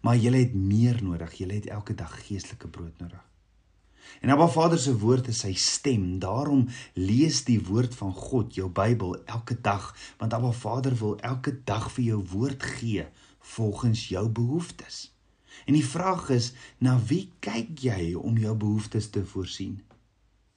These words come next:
Verwerp jy nie dalk ook die manna nie? Yeshua leer ons dat as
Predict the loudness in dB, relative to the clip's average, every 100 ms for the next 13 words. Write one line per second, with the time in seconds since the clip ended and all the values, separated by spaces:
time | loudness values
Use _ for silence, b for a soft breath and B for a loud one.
0 | _ _ _ -6 -6 -6 -8 -8 -8 -8
1 | -4 -2 0 0 -2 -4 -4 0 0 0
2 | 0 2 4 4 2 0 -4 -12 _ B
3 | B B B B B B 6 8 8 4
4 | 6 6 6 8 6 4 B B 0 0
5 | 0 0 0 0